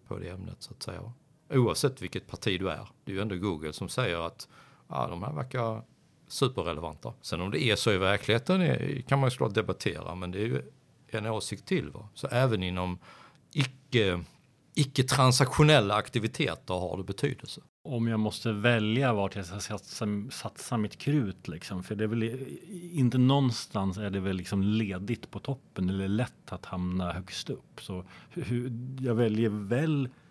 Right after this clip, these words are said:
Speaker 2: det som är mest viktigt ur säljsynpunkt.
Speaker 1: Absolut. Nej, det är, det är helt korrekt. Och de flesta företag har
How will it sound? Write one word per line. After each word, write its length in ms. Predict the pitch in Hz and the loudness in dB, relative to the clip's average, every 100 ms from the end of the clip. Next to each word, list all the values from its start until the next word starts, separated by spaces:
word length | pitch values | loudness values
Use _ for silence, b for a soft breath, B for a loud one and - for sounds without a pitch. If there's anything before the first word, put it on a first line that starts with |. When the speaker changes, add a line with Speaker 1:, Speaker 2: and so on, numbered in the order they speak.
| B B | B B
Speaker 2:
det 260 | - 113 107 | -2 0 0
som 260 | - 110 101 | 2 2 4
är 60 | |
mest 640 | 104 120 139 - - - - | 4 4 2 -2 -8 -12 -4
viktigt 560 | 113 - - - 92 | -2 -2 -8 -12 -8
ur 120 | 95 | -6
säljsynpunkt. 1040 | 95 107 92 90 98 85 98 87 90 - - - 135 - - | -4 -2 -2 -2 -2 -2 -4 -6 -6 -10 -12 -12 -12 -12 -4
Speaker 1:
Absolut. 580 | - - 98 - - - | -4 -2 -4 -6 -12 -20
Nej, 240 | - 220 90 | -14 -4 -2
det 180 | 87 85 | -2 -4
är, 60 | - | -4
det 80 | 101 | 0
är 120 | 95 | 2
helt 240 | 92 - | 0 -2
korrekt. 320 | - 87 - 73 | -4 -4 -6 -8
Och 60 | |
de 140 | 90 90 | -6 2
flesta 320 | 117 - 95 | 4 4 0
företag 540 | - 98 87 - 87 | 2 2 2 2 0
har 240 | 90 85 | 0 -2